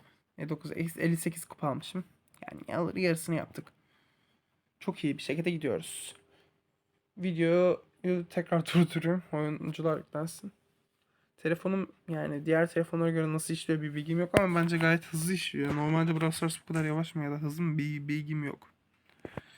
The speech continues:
Pekala, ben maça geçiyorum. İyi seyirler. Ya şansıma ya. Bunlar nasıl botlar anlamıyorum ki. Çok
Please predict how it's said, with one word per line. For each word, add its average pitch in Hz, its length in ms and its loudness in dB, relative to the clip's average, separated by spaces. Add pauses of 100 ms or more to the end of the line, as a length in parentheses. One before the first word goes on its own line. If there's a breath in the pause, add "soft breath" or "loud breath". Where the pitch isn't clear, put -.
(480 loud breath)
Pekala, 160 460 4 (320)
ben 156 160 6
maça 156 360 2
geçiyorum. 147 480 -2
İyi 147 160 0
seyirler. - 560 -4 (720)
Ya 185 200 0
şansıma 165 680 -4
ya. 147 280 0
Bunlar 180 360 0
nasıl 180 260 -6
botlar 170 320 -4
anlamıyorum 170 580 -2
ki. - 140 -18
Çok 190 200 -4